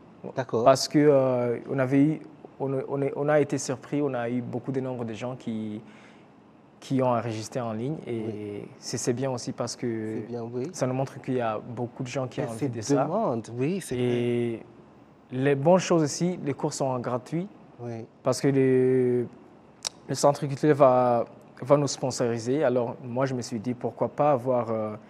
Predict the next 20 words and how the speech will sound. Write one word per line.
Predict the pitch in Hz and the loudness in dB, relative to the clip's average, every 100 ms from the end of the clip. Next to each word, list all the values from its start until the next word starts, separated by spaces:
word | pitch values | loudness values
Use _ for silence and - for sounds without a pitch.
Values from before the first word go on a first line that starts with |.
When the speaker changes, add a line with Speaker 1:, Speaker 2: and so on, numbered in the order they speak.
| - - | -20 -8
Speaker 2:
un | 127 | -4
événement | 120 120 117 127 131 | -2 -2 -4 -4 -6
qui | - 120 113 110 - - | -4 -2 -2 -6 -10 -4
est | 120 - - - | -2 -2 -10 -10
ouvert | 127 113 120 | -6 -2 -2
pour | - 113 | -4 -10
tout | - | -8
le | 117 | -6
monde. | 131 110 - - - - - - - | -6 -6 -10 -20 -20 -20 -20 -20 2
Parce | 160 156 | 2 4
qu'avec | 175 196 | 4 4
mon | 190 175 | 4 2
expérience, | 165 - 170 180 | 0 2 2 4
je, | 147 147 135 | 2 0 0
j'ai | 135 | -2
remarqué | 147 143 135 - | 0 0 -4 -6
que | 147 151 | -2 -2
quand | 135 160 | 0 -2
tu | 160 156 | -2 -6
fais, | 131 151 | 0 0